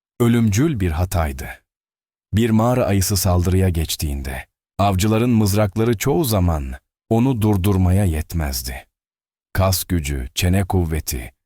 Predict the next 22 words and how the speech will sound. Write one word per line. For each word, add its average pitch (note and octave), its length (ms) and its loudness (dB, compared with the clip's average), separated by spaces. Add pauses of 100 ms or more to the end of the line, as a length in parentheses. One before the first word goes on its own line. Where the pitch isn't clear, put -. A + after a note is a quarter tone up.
(140)
ve G2+ 140 0
pençelerinin G2+ 760 2
keskinliğiyle G2 880 0
bir C#3 140 2
insanı A2 460 0
tek C#3+ 240 -2
hamlede F2+ 420 2
öldürebilirdi. C2 840 -6 (760)
Arkeolojik G#2+ 680 0
bulgular, E2 540 0 (100)
bazı G#2+ 340 2
mağaralarda A2+ 600 2
yan C3 180 0
yana E3 300 0
bulunan C3+ 380 0
insan A2 520 2
ve G2+ 80 2
mağara G#2 380 2
ayısı F2+ 380 0
kemiklerini F#2 600 0
ortaya D#2+ 340 -2
çıkardı. C#2+ 560 -6